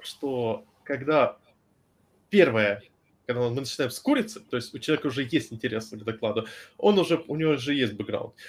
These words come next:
Он идет конкретно на Скотта Влашина, с,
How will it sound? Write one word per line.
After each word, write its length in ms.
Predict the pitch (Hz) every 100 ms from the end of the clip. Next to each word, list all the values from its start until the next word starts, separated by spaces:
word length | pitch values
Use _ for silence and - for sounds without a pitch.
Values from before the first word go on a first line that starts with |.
| - -
Он 180 | 277
идет 240 | 202 160 -
конкретно 460 | 143 139 262 196
на 420 | 139 135 131 117 110
Скотта 380 | - 143 120
Влашина, 580 | 110 214 269 226 220 202 - - - _ _ _ _
с, 160 | -